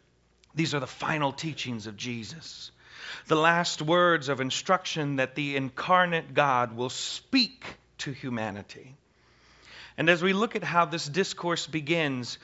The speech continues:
we see that this imagined narrative of peaceful conversation is replaced by one of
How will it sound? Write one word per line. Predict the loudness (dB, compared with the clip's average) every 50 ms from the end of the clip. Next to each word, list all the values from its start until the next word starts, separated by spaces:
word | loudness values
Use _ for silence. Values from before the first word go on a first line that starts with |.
| -16 -16 -16 -16 -10 -4
we | -2 -2 0
see | 0 -2 -2 -2 -2 -2
that | -2 -2 -4 -2
this | -4 -2 0
imagined | 0 0 4 4 4 4 4 2 0 -2 -2 -2 -2
narrative | 0 2 4 4 6 6 4 2 0 0 0 0 0 -2 -2 -4
of | -4 -4 -6 -6 -8
peaceful | -8 -6 -6 -6 -6 -6 -6 -6
conversation | -2 2 2 2 2 2 -2 -4 -4 -2 -2 -2 -2 -2 -4 -6 -6 -6 -8 -10 -12 -16 _ -20 -20 -20 -20 -18 -8 -4
is | -4 -2 0 0
replaced | 0 0 0 0 0 2 2 2 0 -4 -4 2 4
by | 6 6 6
one | 6 4 2 0 0 0 -2 -2
of | 0 0 -2 -2